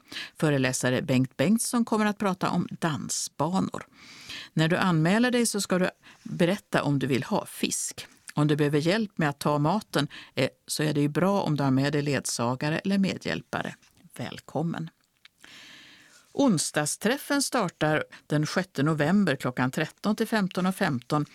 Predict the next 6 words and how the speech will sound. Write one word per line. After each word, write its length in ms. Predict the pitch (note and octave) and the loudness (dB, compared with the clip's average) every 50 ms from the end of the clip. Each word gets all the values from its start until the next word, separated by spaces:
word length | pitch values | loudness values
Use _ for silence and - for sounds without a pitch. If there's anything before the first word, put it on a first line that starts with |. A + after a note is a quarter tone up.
| - - - - - | -12 -14 -14 -14 -6
i 240 | - - E3 D#3+ D#3+ - | 0 2 2 4 4 4
nya 260 | F3+ F3+ D#3+ D#3 D3 | 4 4 4 4 2
lokalen 480 | C#3+ D#3 - - C#3+ C3+ C3+ C3 C3+ B2+ | 2 0 0 0 0 2 2 2 2 2
på 120 | - D3 | 0 -2
Vaktgatan 720 | D3 D#3 - - - - - - B2 B2+ - - C3+ C3 B2+ | -2 -4 -4 -6 -8 -6 -4 -4 -4 -2 -2 0 0 0 0
tre. 600 | - - - - - - A3 G#3+ - - - | -2 -6 -6 -4 -2 0 0 0 -2 -4 -8